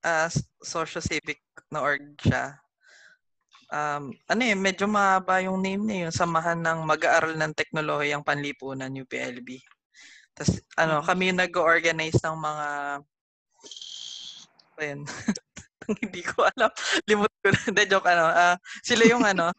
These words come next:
Speaker 1: <laughs> kami nag-o-organize ng, alam ba, yung mga food drive sa mga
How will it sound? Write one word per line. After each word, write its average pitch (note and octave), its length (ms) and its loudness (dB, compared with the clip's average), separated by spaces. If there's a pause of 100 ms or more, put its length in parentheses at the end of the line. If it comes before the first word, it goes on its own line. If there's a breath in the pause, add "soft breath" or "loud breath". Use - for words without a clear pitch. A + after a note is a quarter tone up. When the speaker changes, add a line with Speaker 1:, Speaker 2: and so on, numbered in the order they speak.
(140)
Speaker 1:
<laughs> C4 180 2
kami B3+ 160 4
nag-o-organize G3 640 2
ng, F#3+ 200 -2 (360)
alam F#3 240 -2
ba, G3+ 140 4
yung F#3 120 0
mga E3 200 -4
food F#3+ 180 -4
drive E3 460 2 (640 soft breath)
sa D#3 440 4 (160)
mga D#3 560 2